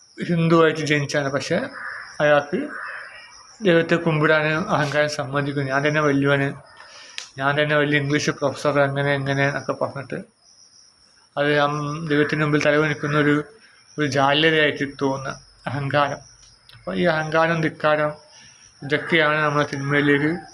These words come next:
കൊണ്ടുപോകുന്നത്. ഈ അഹങ്കാരികൾ ഒരിക്കലും സ്വർഗത്തിൽ പ്രവേശിക്കില്ല എന്ന് പിന്നെ നബി വചനമുണ്ട്. ഖുറാനിലും അങ്ങനെയുള്ള ഇത് കാണാൻ, വാക്യങ്ങൾ കാണാനും കഴിയുന്നുണ്ട്.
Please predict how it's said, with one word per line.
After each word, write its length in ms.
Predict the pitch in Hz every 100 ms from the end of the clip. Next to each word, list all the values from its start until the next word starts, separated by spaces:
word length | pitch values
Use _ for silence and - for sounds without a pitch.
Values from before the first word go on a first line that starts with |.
| - - - -
കൊണ്ടുപോകുന്നത്. 640 | 147 143 151 147 139 135 139
ഈ 20 |
അഹങ്കാരികൾ 600 | 156 143 143 151 151 151
ഒരിക്കലും 320 | 143 135 156
സ്വർഗത്തിൽ 420 | 151 151 139 139 147
പ്രവേശിക്കില്ല 840 | - 143 139 143 - 143 139 139
എന്ന് 200 | 139 196 - - - _ _ _ _ _ _ _ _ _ _ _ _ _ _ _ _ _ - - - -
പിന്നെ 220 | 160 151
നബി 200 | 147 147
വചനമുണ്ട്. 840 | 147 139 143 131 127 - - - _ - - 160
ഖുറാനിലും 580 | 151 151 160 190 247 -
അങ്ങനെയുള്ള 680 | 160 151 151 151 156 147 156
ഇത് 340 | 220 214 156
കാണാൻ, 560 | 143 143 143 147 151 175
വാക്യങ്ങൾ 440 | 165 - 147 151
കാണാനും 540 | 160 151 143 143 147 151
കഴിയുന്നുണ്ട്. 460 | 143 135 135 139